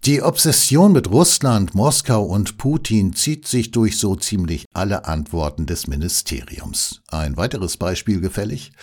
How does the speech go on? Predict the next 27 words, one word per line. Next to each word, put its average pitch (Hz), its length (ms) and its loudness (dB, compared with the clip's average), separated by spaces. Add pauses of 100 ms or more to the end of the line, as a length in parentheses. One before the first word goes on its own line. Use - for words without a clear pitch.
(200)
Ein 127 240 0
Twitter-User 120 800 2
schreibt - 480 -2
unter 110 260 0
dem 98 160 -4
Ausgangstweet 107 960 -2
des - 180 -2
Ministeriums, 110 920 -2
Zitat, 107 460 -4 (760)
"Die 98 100 0
Schäden, 123 460 2
die 76 160 -4
diese 120 320 0
Regierung 101 420 0
der 85 140 -4
deutschen 92 400 -4
Volkswirtschaft 82 880 -4
und 147 200 -2
Bevölkerung 90 680 -2
bisher 98 440 -4
zugefügt 139 680 -4
hat, 80 180 -4
sind 101 300 -4
nur 71 140 -6
schwer - 360 -4
zu - 160 -6
beheben. 104 480 -4